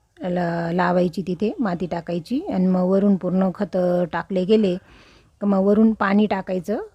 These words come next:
पाणी नक्की टाकायचं. आणि आता पावसाळ्याचा सीझन आहे ना, मग त्याच्यामुळे माती थोडी ओली राहते, तर मग पूर्ण माती सुकल्यावरच खतं टाका. आणि, अ,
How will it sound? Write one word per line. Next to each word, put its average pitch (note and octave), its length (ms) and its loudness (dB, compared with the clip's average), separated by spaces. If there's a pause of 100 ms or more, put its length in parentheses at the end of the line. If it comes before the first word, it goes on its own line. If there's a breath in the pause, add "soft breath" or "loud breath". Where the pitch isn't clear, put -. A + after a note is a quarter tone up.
(160)
पाणी G3 240 -2
नक्की G3+ 320 0
टाकायचं. F#3+ 480 -4 (720 soft breath)
आणि G3 100 0
आता G3 180 2
पावसाळ्याचा G3+ 680 2
सीझन G3 380 2
आहे G#3 240 4
ना, G3 280 2
मग F#3+ 100 0
त्याच्यामुळे G3+ 500 2
माती G3+ 460 2
थोडी F#3+ 280 2
ओली G3+ 580 6
राहते, G3+ 500 0 (640 loud breath)
तर G3+ 100 2
मग G#3 180 6
पूर्ण A#3 300 4
माती A#3 400 6
सुकल्यावरच A3 600 0
खतं F#3+ 540 0
टाका. F#3+ 360 -4 (1120 soft breath)
आणि, F#3+ 580 2
अ, F#3 300 2